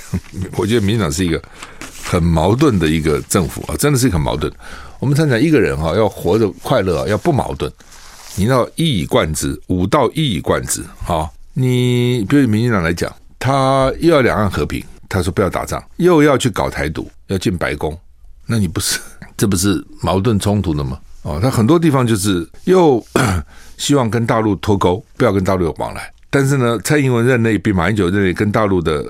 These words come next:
贸易，呃，依赖度还更高，要赚人家的钱，对不对？又说他不要ecfa，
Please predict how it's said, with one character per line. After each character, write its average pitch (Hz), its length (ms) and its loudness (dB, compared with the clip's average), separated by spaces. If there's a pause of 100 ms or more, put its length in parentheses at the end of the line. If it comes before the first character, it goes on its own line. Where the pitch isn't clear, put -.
贸 101 280 2
易， 87 220 -2 (140)
呃， - 80 -8 (400)
依 127 120 2
赖 110 140 4
度 90 160 2
还 92 100 2
更 117 220 0
高， 82 280 -2 (380)
要 98 120 -2
赚 104 180 0
人 92 80 2
家 92 40 2
的 87 100 2
钱， - 220 -8 (340)
对 92 120 -2
不 82 40 -2
对？ 78 140 -2
又 156 220 6
说 127 220 2
他 123 120 0
不 107 120 0
要 107 120 2
ecfa， - 320 0